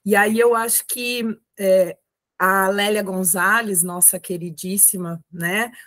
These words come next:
Nosso orgulho, propõe algo que faz muito mais sentido do que a lusofonia, que é o português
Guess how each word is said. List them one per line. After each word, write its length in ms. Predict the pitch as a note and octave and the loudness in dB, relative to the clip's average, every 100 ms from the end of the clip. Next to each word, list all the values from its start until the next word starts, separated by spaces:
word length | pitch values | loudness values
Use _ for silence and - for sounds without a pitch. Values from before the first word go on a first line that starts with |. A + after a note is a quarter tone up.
| - | -8
Nosso 340 | F3 F3+ - | 0 2 2
orgulho, 680 | F#3+ F3+ E3+ G3+ C4 A3+ F3 _ - _ - | 0 -2 -2 -2 -2 -6 -6 _ -20 _ 0
propõe 580 | G#3 G3+ - A3+ B3 | 0 0 -2 0 0
algo 360 | A3 A3 A#3+ A#3+ | 0 2 0 -4
que 360 | - B3 A3+ A3 | -8 0 0 0
faz 260 | A3+ G#3+ A3 | 0 0 -2
muito 320 | A#3 C#4+ D4 | -4 -4 -2
mais 240 | C4+ C4+ | 0 2
sentido 760 | C#4 C4+ C#4 - G#3+ F3+ G#3+ G#3+ _ _ _ _ | 0 -2 -4 -4 -4 -6 -8 -10 _ _ _ _
do 140 | F3+ G3+ | -6 -6
que 180 | - G#3 | -2 0
a 60 | |
lusofonia, 760 | G3 G3 G3 - G#3 G3+ G#3 G#3+ | 0 0 0 0 -2 -2 -2 -4
que 160 | - | -4
é 60 | G#3 | -2
o 120 | A3 - _ | -2 -4 _
português 1080 | G#3 A3+ - - A#3 F3 E3 D#3+ - - - | 4 4 4 -8 -6 -4 0 4 6 6 2